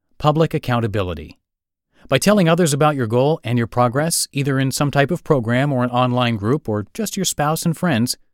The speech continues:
you motivate yourself to do well. Eight, baby steps.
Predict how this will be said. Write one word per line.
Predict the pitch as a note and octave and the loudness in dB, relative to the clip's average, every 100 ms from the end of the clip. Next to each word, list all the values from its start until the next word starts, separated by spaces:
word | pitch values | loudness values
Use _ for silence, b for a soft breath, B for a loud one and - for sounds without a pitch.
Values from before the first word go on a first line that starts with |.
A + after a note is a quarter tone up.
| _ | _
you | F3+ | 2
motivate | D#3+ C#3+ D3 | 4 4 2
yourself | D3 C#3 A#2 A2+ - | 0 0 2 0 -2
to | D3 | -2
do | D#3 F#3+ | 0 2
well. | G3+ E3 D3 _ _ _ _ _ _ _ _ _ - | 0 -2 -6 _ _ _ _ _ _ _ _ _ -2
Eight, | D3 - - _ _ _ _ _ _ _ - | -2 -2 -12 _ _ _ _ _ _ _ -4
baby | A#2 B2 | -2 0
steps. | B2+ - D#2+ - - - | -2 -4 -6 -6 -6 -6